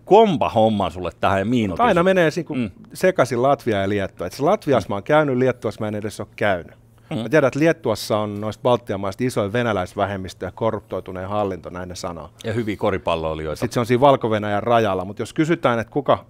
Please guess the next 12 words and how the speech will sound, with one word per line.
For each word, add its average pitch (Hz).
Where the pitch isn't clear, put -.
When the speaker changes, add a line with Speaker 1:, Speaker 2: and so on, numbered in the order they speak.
Speaker 2:
esimerkiksi 110
Liettua, 117
Liettua 117
johtaa, 104
niin 85
Speaker 1:
Mm. 101
Speaker 2:
en, -
en 151
mä 139
muista, 107
en 123
tiedä. 127